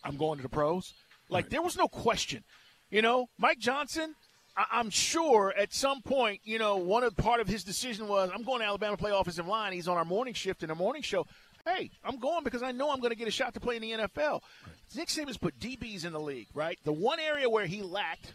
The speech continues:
Speaker 1: which Kirby is i-, ironically in the same area, is quarterbacks. But D Bs, linebackers,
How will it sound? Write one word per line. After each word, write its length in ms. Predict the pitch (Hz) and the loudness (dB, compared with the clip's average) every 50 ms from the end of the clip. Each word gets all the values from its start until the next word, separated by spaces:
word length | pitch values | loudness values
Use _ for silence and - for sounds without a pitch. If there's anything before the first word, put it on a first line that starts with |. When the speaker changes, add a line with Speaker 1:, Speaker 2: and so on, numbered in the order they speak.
| - - | -10 -6
Speaker 1:
which 260 | - 170 160 - - | -4 -4 -4 -4 -2
Kirby 420 | - 165 190 214 208 208 196 180 170 | 2 4 4 4 4 0 -2 -2 -4
is 240 | 165 135 - - - - _ _ - | -4 -6 -10 -14 -14 -18 _ _ -4
i-, 180 | - 165 185 190 185 | 0 2 2 2 2
ironically 520 | 190 175 180 170 196 196 196 180 - 190 180 | 0 0 2 2 0 0 0 -2 -4 -6 -8
in 80 | 175 | -6
the 60 | 170 147 | -6 -8
same 260 | - 202 180 160 165 | -6 -6 -6 -4 -4
area, 180 | 170 240 208 - - - - - - | -4 -2 -2 -4 -6 -10 -14 -6 -4
is 120 | 247 - | -2 2
quarterbacks. 480 | - 294 320 285 220 165 156 117 - - - - - - - | 6 6 8 8 6 4 2 -2 -4 -12 -20 -20 -12 -4 -2
But 160 | 175 185 131 | -2 -2 0
D 200 | 120 233 294 285 | 0 -2 -2 0
Bs, 240 | 233 226 208 165 139 | 0 -2 -4 -2 0
linebackers, 600 | 180 233 247 233 214 196 180 151 - 147 123 - | 2 2 2 2 2 2 0 0 -2 -6 -12 -14